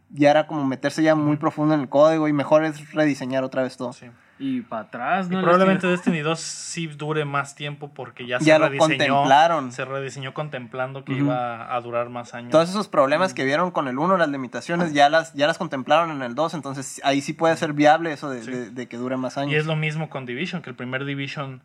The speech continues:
Speaker 2: eh, al principio no era lo que
Speaker 3: No,
Speaker 2: es
Speaker 3: era, es,
Speaker 2: ahora,
Speaker 3: era muy
Speaker 2: entonces,
Speaker 3: cerrado, muy
Speaker 2: y a
Speaker 3: hermético,
Speaker 2: pesar de
Speaker 3: ¿no?
Speaker 2: que sí le agregaron bastantes cosas, el Division dos sí s-, de verdad es una plataforma para agregarle bastantes cosas. El mapa es grandísimo, hay muchos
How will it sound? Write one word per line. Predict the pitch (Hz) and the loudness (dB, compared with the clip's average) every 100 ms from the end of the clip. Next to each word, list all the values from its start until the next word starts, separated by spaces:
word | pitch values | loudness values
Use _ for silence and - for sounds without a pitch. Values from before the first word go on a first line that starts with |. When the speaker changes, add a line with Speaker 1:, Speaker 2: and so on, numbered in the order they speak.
| _ _ _ _ | _ _ _ _
Speaker 2:
eh, | 139 123 120 120 120 - | -14 -12 -10 -12 -12 -6
al | 131 131 | -4 -4
principio | - 127 117 139 143 | -6 -6 -6 -6 -6
no | 139 135 | -4 -2
era | 135 131 | 0 0
lo | 131 120 | 0 -4
que | 160 | -4
Speaker 3:
No, | 180 147 | -2 0
Speaker 2:
es | 135 139 | 0 2
Speaker 3:
era, | 143 | 2
es, | - | 2
Speaker 2:
ahora, | 127 135 | 2 0
Speaker 3:
era | 147 | 0
muy | 147 | 0
Speaker 2:
entonces, | 151 156 | 0 0
Speaker 3:
cerrado, | 156 151 139 147 151 | 4 2 4 0 0
muy | 151 | 0
Speaker 2:
y | |
a | |
Speaker 3:
hermético, | 139 135 147 | 2 2 2
Speaker 2:
pesar | 135 143 | -2 -2
de | 131 | -2
Speaker 3:
¿no? | - | -4
Speaker 2:
que | |
sí | 139 143 | -6 -6
le | 151 | -6
agregaron | 160 143 135 156 | -4 -4 -4 -4
bastantes | 139 - 131 - - | -6 -10 -12 -14 -12
cosas, | 170 165 156 - | -10 -10 -12 -12
el | 147 120 | -14 -12
Division | 123 131 131 147 | -12 -12 -12 -12
dos | 143 151 - _ _ _ | -10 -10 -12 _ _ _
sí | - 135 | -14 -10
s-, | 131 - 143 | -10 -6 -2
de | 131 | 0
verdad | 131 123 139 | 0 2 2
es | 175 | 2
una | 175 170 | 0 -4
plataforma | 147 131 120 135 139 151 | -4 -8 -6 -6 -6 -6
para | 147 123 | -4 -4
agregarle | 117 117 113 123 135 143 131 120 | -4 -6 -6 -8 -6 -10 -10 -12
bastantes | 113 110 - 131 - | -12 -14 -14 -16 -14
cosas. | - 160 147 | -10 -8 -6
El | 127 | -4
mapa | 127 139 - | 0 0 0
es | 151 | -6
grandísimo, | 151 147 147 147 147 156 | -4 -6 -6 -12 -10 -10
hay | |
muchos | 143 143 147 156 143 - | -8 -8 -6 -8 -10 -14